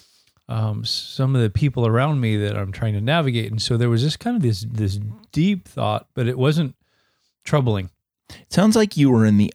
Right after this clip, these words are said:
Speaker 2: eye of a hurricane in a lot of ways.
Speaker 1: Yeah, that could be.
Speaker 2: That
Speaker 1: Yeah.
Speaker 2: there, there was stillness
Speaker 1: Yes.
Speaker 2: around you
Speaker 1: Yes.
Speaker 2: in that cylinder.
Speaker 1: Yes. And I knew
Speaker 2: With
Speaker 1: I
Speaker 2: so
Speaker 1: was
Speaker 2: much going on outside of the cylinder, and
Speaker 1: Yes.
Speaker 2: you found yourself
Speaker 1: Yes.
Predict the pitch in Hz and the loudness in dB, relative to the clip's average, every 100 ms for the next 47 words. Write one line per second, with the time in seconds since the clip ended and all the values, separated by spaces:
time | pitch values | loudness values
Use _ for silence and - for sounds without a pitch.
0 | - 104 104 101 87 82 113 110 - 92 | 0 0 2 2 0 0 0 2 0 0
1 | - - _ _ _ _ _ _ _ - | -2 -10 _ _ _ _ _ _ _ 0
2 | 110 98 95 95 85 80 - - - _ | 2 2 2 0 0 -2 -4 -12 -18 _
3 | _ _ - 220 104 _ 165 147 165 151 | _ _ -6 -4 -4 _ -8 -6 -4 -2
4 | 98 - _ 120 117 120 120 - _ _ | -4 -6 _ -2 0 2 0 0 _ _
5 | 117 120 110 98 - 151 160 147 120 110 | -2 2 2 2 0 2 4 4 2 2
6 | 107 113 120 120 104 104 95 95 - - | 2 2 2 2 4 4 2 0 -4 0
7 | 120 113 110 110 107 - - 131 117 101 | 2 4 4 2 0 0 0 2 2 2
8 | 87 71 131 123 104 82 - _ _ - | 2 2 0 -2 -6 -8 -16 _ _ -20
9 | - - - 131 131 123 131 190 147 147 | -18 -18 -8 -2 0 2 2 2 2 2
10 | 131 - - 120 113 113 107 104 95 95 | 2 0 2 2 4 4 4 4 4 2
11 | - 104 104 - - - 139 127 104 98 | 0 -2 -2 0 0 2 2 2 0 0
12 | - 107 98 95 90 92 107 113 110 120 | 0 2 2 2 2 2 4 4 2 2
13 | 120 117 110 - 107 104 101 147 101 | 2 2 2 2 2 2 0 -2 -4